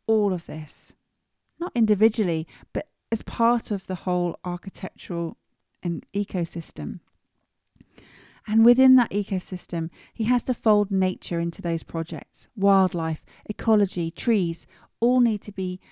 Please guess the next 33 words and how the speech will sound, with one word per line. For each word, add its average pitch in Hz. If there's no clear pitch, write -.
incorporated 196
into 175
these 165
design 175
settings. -
So -
important 196
for -
a 180
sustainable 196
environment, 175
but 220
also 277
for 254
well-being 196
and 170
mental 202
health 196
of 175
those 196
who 196
live 190
in 180
these 175
new 170
spaces. 160
In 233
fact, -
architecture 220
is 240
not 247
really 226
about 180